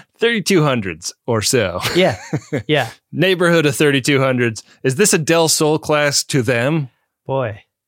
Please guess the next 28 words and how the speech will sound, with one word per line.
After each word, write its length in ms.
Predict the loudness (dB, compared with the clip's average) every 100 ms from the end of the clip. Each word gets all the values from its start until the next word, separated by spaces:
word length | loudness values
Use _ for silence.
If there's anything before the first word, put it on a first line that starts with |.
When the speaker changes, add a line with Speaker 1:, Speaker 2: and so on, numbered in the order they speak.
| _ -4
Speaker 2:
really 340 | 0 2 0
handsome 420 | 0 -2 0 -2
looking 280 | 0 -2 -4
ship, 320 | -2 0 -2
though. 160 | -4 -2
Speaker 1:
If 100 | 0
the 80 | 0
Honda 240 | -2 -2
Del 220 | 0 0 0
Sol 300 | 2 2 0
had 200 | -2 -2
stayed 340 | 0 2 2
in 160 | 0 -2
production 840 | -2 0 -2 0 0 0 -2 -6
<laughs> 60 | -8
for, 280 | -10 -2 -2 -4 -20 _ -10 -10 -10 -16 -14 -14 -14 -18 -16 -12 -6
for 300 | -6 -6 -12 _ _ _ -12 -8 -8 -6
eighteen 360 | -6 -2 0
hundred 320 | 0 -2 -4
years 280 | -2 0 0
or 100 | 0
whatever. 340 | 0 0 0 -4 -6 _ -20 _ _ _ -8
Speaker 2:
Yeah, 400 | -2 0 -2 -6 -10 -2
what 140 | 2
would 120 | 2 2
she 180 | 0
look 240 | 2 0 -2
like? 380 | -4 -4 -10